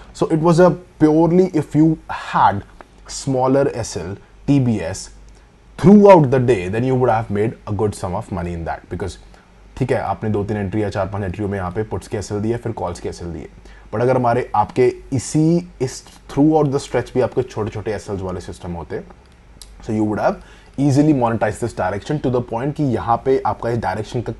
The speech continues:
credit would have surpassed the, uh, negative of what you had lost in the first two hours of the day। So again, this is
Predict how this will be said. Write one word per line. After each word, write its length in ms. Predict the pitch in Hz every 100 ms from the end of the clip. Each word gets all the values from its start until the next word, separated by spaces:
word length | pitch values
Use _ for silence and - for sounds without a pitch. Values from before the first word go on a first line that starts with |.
| 127
credit 760 | 135 104 110 - - - -
would 160 | 107 113
have 140 | 113 107 - - -
surpassed 600 | 127 117 117 113 131 - 113
the, 160 | 110 107 - - -
uh, 140 | 95 98
negative 520 | 104 113 120 135 110 110
of 140 | 110
what 180 | 104 98
you 60 | 98
had 180 | 92 92
lost 260 | 110 - - -
in 160 | 95 95
the 80 | 196 - - - - -
first 220 | 110 -
two 80 | 117 120
hours 180 | 82 80
of 80 | 80
the 100 | 78 -
day। 40 | - - - - -
So 220 | - 139 127 - - - -
again, 280 | 139 147 117 - -
this 160 | 127 110
is 120 | 120